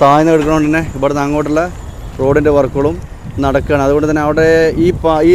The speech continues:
അടിഭാഗത്തെ ആദ്യത്തെ പാലത്തിനനുസരിച്ച് തന്നെ രണ്ട് ഭാഗത്തെ വാളിൻ്റെ വർക്ക് നോക്കി, അവിടെ ഹൈറ്റിൽ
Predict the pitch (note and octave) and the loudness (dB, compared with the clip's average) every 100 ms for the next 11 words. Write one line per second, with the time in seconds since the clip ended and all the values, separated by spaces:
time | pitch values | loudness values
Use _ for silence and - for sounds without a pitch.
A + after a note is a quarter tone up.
0 | F3 D#3 D#3+ F3 F3+ F3+ F3 D#3 E3 E3+ | 4 2 2 2 2 2 0 0 0 -2
1 | D3+ F#3 - D#3 D3+ D#3 - D#3+ D3+ - | 0 0 0 0 2 0 0 -2 -2 0
2 | D3+ C#3 D3+ D3+ E3+ F#3 - - - - | 0 2 0 2 0 -4 -10 -12 -8 0
3 | C#3 D#3 E3 D#3+ D3+ D#3 D3+ D#3+ C#3+ C#3+ | 2 4 2 2 2 0 0 0 2 2
4 | D3+ E3 D#3+ D3 D3 C#3 D3 - - - | 2 2 2 0 0 -4 -6 -10 -16 -16
5 | - - - - B2+ C3 C3 C3+ - D3 | -14 -14 -16 -14 -6 0 0 0 -4 -4